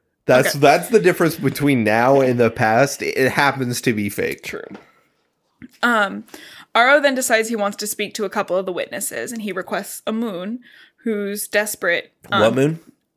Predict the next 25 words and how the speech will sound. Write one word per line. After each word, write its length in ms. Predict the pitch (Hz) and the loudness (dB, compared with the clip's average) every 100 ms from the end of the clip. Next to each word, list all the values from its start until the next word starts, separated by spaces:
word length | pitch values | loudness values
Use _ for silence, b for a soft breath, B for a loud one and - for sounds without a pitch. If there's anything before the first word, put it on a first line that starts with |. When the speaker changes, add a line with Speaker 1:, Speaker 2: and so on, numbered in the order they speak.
| 214 B B B B - - | -18 B B B B -20 -14
Speaker 2:
who's 260 | 226 240 233 | -4 -4 0
desperate 340 | - 233 208 | 0 0 0
to 60 | - | -2
stay 240 | - 226 | 0 0
away 300 | 208 175 185 | 2 2 2
and 100 | 185 | 2
protect 340 | 190 196 170 - | -4 -8 -8 -6
Benjamin. 580 | 180 180 185 170 170 202 B B B _ | -8 -6 -10 -8 -10 -12 B B B _
And 120 | 214 | -4
Amun's 260 | 202 202 208 | -2 -4 -4
like, 180 | 208 214 | -4 -2
"Yeah, 60 | 403 | -6
I 160 | 466 | -4
witnessed 360 | 381 339 320 - | -4 -6 -8 -10
the 60 | 311 | -10
child 320 | 311 311 294 | -6 -6 -4
grow 220 | 294 269 | -4 -4
up." 260 | 247 240 _ _ - | -6 -10 _ _ -4
And 340 | 202 196 196 - _ - | -2 -2 -4 -12 _ 0
Aro 240 | 220 254 | 2 2
finally 360 | 262 233 220 214 | 2 0 0 -6
sees 240 | 214 202 | -6 -6
a 80 | 202 | -4
way 320 | 185 175 - - | -4 -4 -6 -8
in 380 | 101 - - | -12 -12 -16